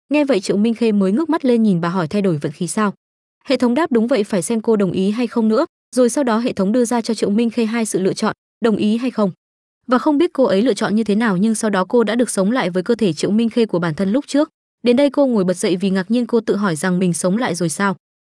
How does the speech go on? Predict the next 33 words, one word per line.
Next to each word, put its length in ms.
Sau 140
đó 140
cô 140
lấy 180
gương 180
soi 260
lại 140
bản 180
thân 200
mình 160
và 100
nhìn 200
thấy 160
vết 220
bỏng 160
trên 180
mặt 120
của 100
bản 160
thân, 180
có 100
nghĩa 160
là 180
cô 160
đã 120
đến 160
năm 160
lúc 120
cô 120
học 180
lớp 200
mười 120
một. 200